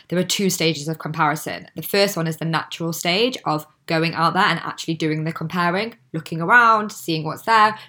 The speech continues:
We have human brains, primitive brains. We are always, no matter how many times we want to, you know, limit our social media use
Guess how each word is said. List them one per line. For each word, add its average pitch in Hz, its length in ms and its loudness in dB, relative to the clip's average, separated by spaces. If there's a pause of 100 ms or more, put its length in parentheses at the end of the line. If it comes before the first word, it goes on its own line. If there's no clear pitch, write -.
(120)
We 165 60 -4
have 165 160 0
human 226 320 -4
brains, 165 520 2 (120)
primitive 202 420 -4
brains. 151 460 -2 (260)
We 202 420 0
are 175 220 4
always, 170 540 2
no 170 100 -2
matter 170 240 -2
how 185 520 4
many 170 220 -2
times 165 300 -4
we 165 80 -4
want 156 200 -8
to, 160 260 0 (340)
you 165 100 -4
know, 147 200 -4 (400)
limit 180 380 0
our 160 160 4
social 165 320 -4
media 156 320 -2
use 156 440 -8